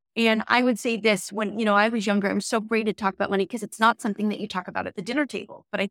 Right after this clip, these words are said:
think financial independence, financial literacy is probably the most important thing that we can teach to our children so that they are not scared of money and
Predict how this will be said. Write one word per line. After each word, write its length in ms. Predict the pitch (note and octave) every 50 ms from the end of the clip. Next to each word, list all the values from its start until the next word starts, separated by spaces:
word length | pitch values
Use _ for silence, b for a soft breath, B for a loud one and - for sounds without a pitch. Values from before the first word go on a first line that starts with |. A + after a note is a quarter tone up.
| - _
think 320 | - A#3+ A#3 A3+ - _ _ _ _ _ _ _ _ _ _
financial 580 | G#3+ G#3 G3+ G3+ G3+ G#3 A3 B3 G#3+ C4+ B3
independence, 640 | - A#3 A#3 G#3+ - - G3+ G3 G3 G3 G3+ - -
financial 520 | - G3 F#3+ G3 G#3+ A3 A3 - A3+ G#3+ F#3+
literacy 480 | G3+ G#3+ A3 G#3+ G3 F3+ - - F#3 - -
is 180 | G#3 F3+ - - _ _
probably 360 | - - G#3 B3+ A#3+ B3+ C4
the 100 | G#3+ A3+
most 500 | A3 G#3+ G#3+ A3 A#3+ B3+ C4+ C4 - - -
important 500 | B3+ B3 G#3 - - A#3 - G#3+ G#3+ -
thing 180 | - G#3+ G#3 G#3
that 80 | F#3 -
we 100 | G3+ F#3
can 160 | - G3 F#3
teach 300 | F#3+ - G3+ - - _
to 120 | - - G3
our 120 | F#3 D#3+
children 640 | - - - F#3+ F#3 F#3 - G#3+ G#3+ A#3 B3 C4+ C#4 - _ _ _ _ _ _ _ _ _
so 500 | - - - C4+ A#3+ A3+ A3 A3+ A3 - -
that 240 | G3 - A#3 G3+ -
they 140 | A#3+ A#3+ B3+
are 100 | C4+ B3+
not 240 | A#3+ A#3 A3+ A3 G#3+
scared 400 | - - - - G#3 A3 C4 C4
of 140 | A#3+ - -
money 320 | - - - - - _ _ _ _ _ _ _ _ _ _
and 420 | A#3+ A#3 A3+ A3+ A3+ A3 G#3+ G3+